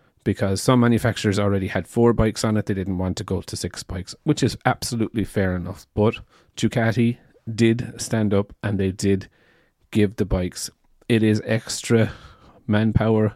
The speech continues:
Okay, they got paid for it, but it is extra manpower. It ex-, is extra stress and strain on a, on, on a factory like Ducati.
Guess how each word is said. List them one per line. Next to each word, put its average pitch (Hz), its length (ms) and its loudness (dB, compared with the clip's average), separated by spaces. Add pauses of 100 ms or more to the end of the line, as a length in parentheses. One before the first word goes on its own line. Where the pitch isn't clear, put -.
Okay, - 260 2
they 107 120 4
got 101 180 -6
paid 107 240 -4
for 113 100 -4
it, 110 120 -6
but 117 100 -2
it 127 60 -2
is 131 120 -4
extra 113 280 -4
manpower. 98 600 0 (520)
It 127 200 2
ex-, 127 220 2
is 127 180 6
extra 113 300 0
stress - 380 -2
and 107 100 0
strain 98 340 -2
on 101 220 -2
a, 113 380 -6
on, 123 160 2
on 120 200 0
a 110 60 2
factory 107 480 -2
like 101 300 0
Ducati. 98 560 -4